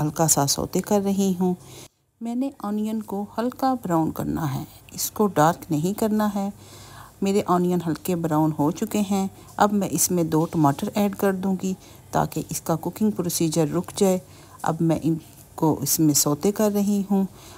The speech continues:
अब मैं इसमें एक टेबलस्पून भर के गार्लिक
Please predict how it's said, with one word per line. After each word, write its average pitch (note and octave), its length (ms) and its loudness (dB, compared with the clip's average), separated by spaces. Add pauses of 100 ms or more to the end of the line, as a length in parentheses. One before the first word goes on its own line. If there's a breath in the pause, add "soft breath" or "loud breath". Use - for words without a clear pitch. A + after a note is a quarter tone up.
(140 loud breath)
अब G3+ 140 0
मैं G3 260 2
इसमें - 340 0
एक G3 340 0
टेबलस्पून D#3 640 4
भर D#3+ 280 2
के D#3+ 120 -2 (100)
गार्लिक D3 360 -2